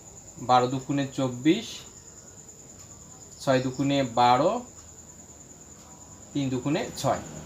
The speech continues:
এই যে মৌলিক সংখ্যা, আমাকে মৌলিক সংখ্যা বাইর করতে হবে যেগুলোকে ভাঙা যায় না, এই মৌলিক সংখ্যাগুলোকে আমাকে বাইর করে নিয়ে আসতে হবে। এখন আমি সিরিয়ালে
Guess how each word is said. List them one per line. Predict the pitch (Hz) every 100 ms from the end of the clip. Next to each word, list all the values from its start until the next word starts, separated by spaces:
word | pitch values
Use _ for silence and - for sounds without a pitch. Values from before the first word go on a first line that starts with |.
| -
এই | 196 214
যে | 202
মৌলিক | 165 160 190 233 240 196
সংখ্যা, | 170 143 135 170 - - - -
আমাকে | 135 175 196
মৌলিক | 185 175 190 214 -
সংখ্যা | 202 196 202
বাইর | 143 156 165
করতে | 175 - 147
হবে | 120 127
যেগুলোকে | 139 147 160 165 170
ভাঙা | 135 143 139
যায় | 185 156
না, | 110 - - - - -
এই | 151
মৌলিক | 151 160 190 -
সংখ্যাগুলোকে | 185 175 180 175 175 185
আমাকে | 170 170 147
বাইর | 135
করে | 135 139
নিয়ে | 131 131
আসতে | 131 127
হবে। | 113 - - -
এখন | 143 151 180
আমি | 190 202
সিরিয়ালে | - 156 156